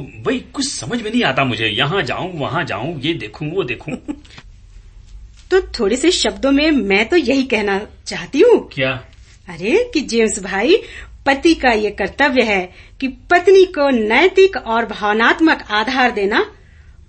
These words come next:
Speaker 2: पति की समीपता और उसका मधुर व्यवहार, प्रोत्साहन और छोटी-छोटी तकलीफों को कम करने की कोशिश करना, ये सभी बातें पत्नी को बहुत राहत पहुंचाती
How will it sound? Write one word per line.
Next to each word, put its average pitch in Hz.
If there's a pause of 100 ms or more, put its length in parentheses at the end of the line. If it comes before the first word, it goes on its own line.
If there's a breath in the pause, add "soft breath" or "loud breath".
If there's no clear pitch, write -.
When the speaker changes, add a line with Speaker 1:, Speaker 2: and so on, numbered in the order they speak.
Speaker 2:
पति 294
की 262
समीपता 233 (640 soft breath)
और 196
उसका 202
मधुर 180
व्यवहार, 196 (340 loud breath)
प्रोत्साहन 254 (300 soft breath)
और 330
छोटी-छोटी 359
तकलीफों 247
को 233
कम 320 (140)
करने 240
की 226
कोशिश 220
करना, 208 (340 loud breath)
ये 294
सभी 466
बातें 269 (500 loud breath)
पत्नी 359
को 370
बहुत 294
राहत 247
पहुंचाती 214